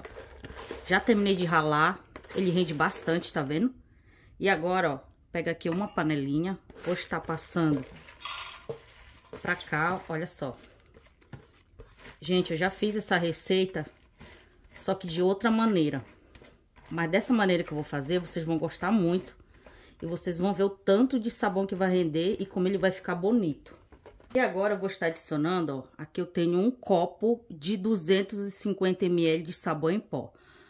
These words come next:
Comprei o mais baratinho, gente, para estar fazendo essa receita, tá? Se você quiser usar um sabão de boa qualidade, ótimo, vai ficar até melhor o seu sabão, tá? Mas eu comprei um bem baratinho, porque vai dar certo do mesmo jeito e vai potencializar esse meu sabão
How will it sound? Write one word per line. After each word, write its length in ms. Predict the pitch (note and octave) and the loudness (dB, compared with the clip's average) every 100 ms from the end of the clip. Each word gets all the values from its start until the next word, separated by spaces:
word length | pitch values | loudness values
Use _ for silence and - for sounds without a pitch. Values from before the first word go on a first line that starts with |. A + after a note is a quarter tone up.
| _ _ | _ _
Comprei 480 | - G#3 - G3 A#3 | -2 0 2 4 6
o 60 | |
mais 340 | A3+ F3+ F#3+ C4 | 6 6 4 4
baratinho, 680 | C4 B3+ A#3+ - A3 A3 | 4 4 2 0 0 2
gente, 400 | E3 D3 C3+ - - | 2 0 -2 -8 -6
para 80 | F#3 | -4
estar 220 | F#3+ G3+ | -2 -2
fazendo 300 | F#3 F#3+ F#3+ | -2 0 2
essa 180 | F#3+ F#3+ | 0 -2
receita, 500 | F#3 B3+ - D#3 - | 0 0 0 -2 -2
tá? 180 | F#3 A#3 | -2 -2
Se 140 | - | -2
você 300 | A#3+ C#4+ C#4 | 0 0 0
quiser 300 | C4 G3 F#3 | 0 0 2
usar 200 | F3+ D#3+ | 0 -2
um 60 | E3 | -2
sabão 360 | - D#3+ D#3+ | -2 -2 -2
de 140 | D3 C#3 | -2 -4
boa 220 | C#3+ G3+ | -2 -2
qualidade, 760 | G3 E3+ C#3 E3 G3 F#3 C#3+ - - | 0 -2 -2 -2 0 -2 -6 -14 -6
ótimo, 560 | F3+ F#3+ F#3 E3+ C#3 C3+ | 0 0 -2 -4 -4 -4
vai 160 | D#3+ | -6
ficar 260 | - - D#3 | -8 -10 -12
até 300 | - F3 F#3+ | -8 -4 -2
melhor 480 | A3 G3 E3+ F#3+ G#3 - | 0 2 0 -2 -6 -8
o 80 | |
seu 200 | F#3+ F#3+ | -4 -2
sabão, 480 | F3+ A3+ A#3+ D#3+ C#3 | -2 -4 -2 -4 -6
tá? 360 | - D#3+ A3+ - _ - - - | -8 -8 -8 -12 _ -20 -20 -4
Mas 200 | A#3+ A#3+ | 0 2
eu 80 | A#3+ | 2
comprei 320 | G#3 - F3+ | 0 0 0
um 120 | F3 | 2
bem 160 | F#3+ A3 | 0 2
baratinho, 720 | G3 D3+ C#3+ - G3 F#3+ D3 - _ - _ - | 2 0 -2 -4 -2 -2 -4 -8 _ -20 _ -6
porque 240 | G3 G#3 | -4 0
vai 180 | F#3+ G3 | 2 2
dar 200 | F3+ F#3+ | 2 0
certo 440 | - - F3 F3+ E3+ | 0 0 0 -2 -2
do 100 | F3 | 0
mesmo 400 | E3+ G3+ G#3+ G#3 | 2 2 2 2
jeito 520 | E3+ E3+ F#3 - - | 0 -2 -2 -6 -4
e 100 | G#3 | -4
vai 200 | G3+ F3+ | 0 0
potencializar 960 | F3+ G3 G#3+ - B3+ A#3+ A3 A3 F3+ F#3 | 0 -4 -2 2 2 2 0 0 0 0
esse 180 | F#3 G3+ | -2 -2
meu 160 | F3+ | -2
sabão 560 | F3+ F#3 D#3+ F3 G3+ | -2 -6 -4 -4 -4